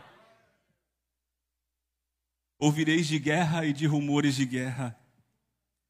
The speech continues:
Os dias são maus. Nós vemos, eu não preciso nem falar de guerras, né, irmão? A guerra da Ucrânia com a Rússia, motivos inúteis, coisas estúpidas,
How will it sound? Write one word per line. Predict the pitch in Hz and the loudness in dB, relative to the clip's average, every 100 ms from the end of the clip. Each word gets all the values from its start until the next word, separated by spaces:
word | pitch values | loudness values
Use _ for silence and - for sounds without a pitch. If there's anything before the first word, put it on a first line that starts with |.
| _ _ _ _ - | _ _ _ _ -2
Os | 151 | 0
dias | 139 156 160 | 2 2 0
são | - 165 | -4 -4
maus. | 147 139 131 | 0 0 0
Nós | 143 170 | -2 -2
vemos, | 180 180 | -2 -2
eu | 175 | -4
não | 190 | -6
preciso | - 196 | -4 -4
nem | 190 | -2
falar | 214 185 190 | -2 0 0
de | 165 | -2
guerras, | 143 151 151 139 | -2 -2 0 -2
né, | 147 | -2
irmão? | 147 123 113 - _ _ _ _ _ _ _ _ | -2 -2 -4 -10 _ _ _ _ _ _ _ _
A | 127 | -6
guerra | 143 156 | 0 2
da | 156 | 4
Ucrânia | 156 147 165 160 | 2 2 0 0
com | 160 | -2
a | |
Rússia, | 143 156 180 165 | -4 0 0 0
motivos | 147 147 170 160 147 | -2 -2 -2 -2 -2
inúteis, | 147 160 165 139 120 | 0 2 0 0 -2
coisas | - 156 139 | -2 -2 -2
estúpidas, | 143 - - 151 147 117 104 - | -8 -10 -8 -8 -4 -6 -6 -12